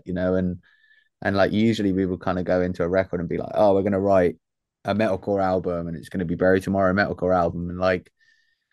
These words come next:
this record, we kinda didn't do that. We were just like, "We just wanna write the best album." You know, we knew it was gonna be heavy, but we were like, "We just wanna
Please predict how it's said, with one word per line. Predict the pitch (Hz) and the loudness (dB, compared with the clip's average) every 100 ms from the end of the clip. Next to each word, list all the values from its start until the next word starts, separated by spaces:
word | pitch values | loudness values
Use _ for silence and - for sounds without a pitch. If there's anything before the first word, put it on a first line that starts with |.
| _ _ _ | _ _ _
this | 110 123 123 | -2 -2 2
record, | 120 120 | 0 0
we | 110 | -4
kinda | - 110 101 | -4 -4 -4
didn't | 95 73 | -4 -4
do | 90 101 | -2 0
that. | 87 87 | 0 0
We | 80 | -2
were | 87 | -4
just | 87 90 | -4 -4
like, | 90 85 | -2 -2
"We | 87 | -4
just | 82 - | -8 -6
wanna | 95 | 0
write | 87 85 | 2 2
the | 82 | 2
best | 92 92 - - - _ | 0 0 -6 -14 -20 _
album." | 85 87 - - - _ _ | -4 -2 -4 -8 -10 _ _
You | 95 | -2
know, | 90 | 0
we | 92 | 2
knew | 104 110 | 4 2
it | |
was | 95 | 2
gonna | 98 87 | 0 -2
be | 82 | -2
heavy, | - 87 98 | -2 0 0
but | 110 104 | 2 0
we | 98 | 2
were | |
like, | 92 87 82 - | 0 0 -2 -8
"We | 95 | -6
just | 104 - | -6 -2
wanna | 110 92 | 0 0